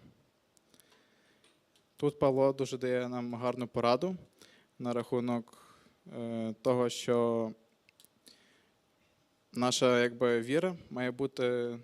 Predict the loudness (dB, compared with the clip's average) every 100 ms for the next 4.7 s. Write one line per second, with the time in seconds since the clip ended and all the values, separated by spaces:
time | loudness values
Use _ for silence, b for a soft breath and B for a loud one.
0 | B B B -20 _ -20 -20 _ _ -18
1 | -16 -6 -4 -4 -4 0 0 0 -4 -6
2 | -8 -4 -4 -4 -4 -4 -4 -4 -6 -4
3 | -6 -4 -2 -2 -6 -10 2 2 2 0
4 | 0 0 0 0 2 2